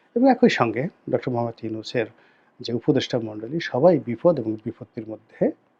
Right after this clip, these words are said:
পড়েছেন। এবং এরই মধ্যে আবার দুহাজার পঁচিশ সনে জুলাই মাস এসে গেল, আবার জুলাই মাসের পরে আগস্ট মাসে আসবে। এখন কি হবে আগস্ট মাসে? যারা, আহ, বিপ্লবের বিভিন্ন সময় কণ্ঠ দিয়েছেন বিপ্লবে, যারা বিপ্লবে বিভিন্ন সময় বাণী দিয়েছেন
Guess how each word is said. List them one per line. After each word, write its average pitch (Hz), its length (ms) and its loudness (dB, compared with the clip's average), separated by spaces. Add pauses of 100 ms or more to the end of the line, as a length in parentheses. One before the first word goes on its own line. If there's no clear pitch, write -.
(500)
পড়েছেন। 127 400 0
এবং 135 200 0
এরই 165 180 6
মধ্যে 135 280 0
আবার 131 240 4 (460)
দুহাজার 120 260 2
পঁচিশ 120 380 -8
সনে 190 160 -2
জুলাই 123 300 2
মাস 127 220 -2
এসে 165 200 0
গেল, 190 160 2 (600)
আবার 139 280 6 (520)
জুলাই 127 200 2
মাসের 123 280 -4
পরে 101 200 -4
আগস্ট 117 340 -4
মাসে 107 220 -6
আসবে। - 280 -20
এখন 160 220 2
কি - 180 -2
হবে - 240 -8
আগস্ট 107 320 -8
মাসে? - 260 -12 (800)
যারা, 175 320 10
আহ, 151 440 0
বিপ্লবের 147 460 6
বিভিন্ন 131 300 -2
সময় 131 480 -2 (100)
কণ্ঠ 135 260 4
দিয়েছেন 120 360 -4
বিপ্লবে, 113 420 -4 (600)
যারা 131 360 4
বিপ্লবে 131 380 0
বিভিন্ন 123 220 0
সময় 117 220 -2
বাণী 113 240 2
দিয়েছেন 113 560 -8